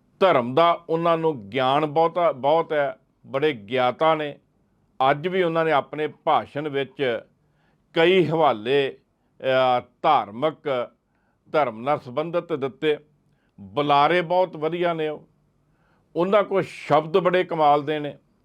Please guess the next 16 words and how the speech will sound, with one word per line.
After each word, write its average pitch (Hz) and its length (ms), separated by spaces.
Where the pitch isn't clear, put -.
ਔਰ 160 140
ਜਦੋਂ 180 320
ਭਾਸ਼ਣ 175 460
ਕਰਦੇ 165 400
ਨੇ 160 180
ਤੇ 160 160
ਉਹਨਾਂ 175 380
ਦੀ 170 100
ਭਾਸ਼ਣ 156 440
ਕਰਨ 147 340
ਦੀ 147 140
ਜਿਹੜੀ 143 420
ਲੈਅ, 135 760
ਜਿਹੜਾ 151 380
ਅੰਦਾਜ਼ 143 560
ਹੈ, 117 180